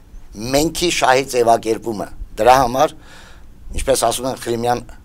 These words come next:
հայրիկի թղթե շերեփը միշտ անգամ մնացել է որպես իրականություն, անհատապես մեր շերեփները բողբացիայը,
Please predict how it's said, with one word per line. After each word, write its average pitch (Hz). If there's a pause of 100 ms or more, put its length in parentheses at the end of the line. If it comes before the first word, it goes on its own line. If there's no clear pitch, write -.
(460)
հայրիկի 110 (200)
թղթե -
շերեփը 120
միշտ 117
անգամ 120 (920)
մնացել 120
է 117
որպես 107
իրականություն, 117
անհատապես 127
մեր 117 (240)
շերեփները 127
բողբացիայը, 110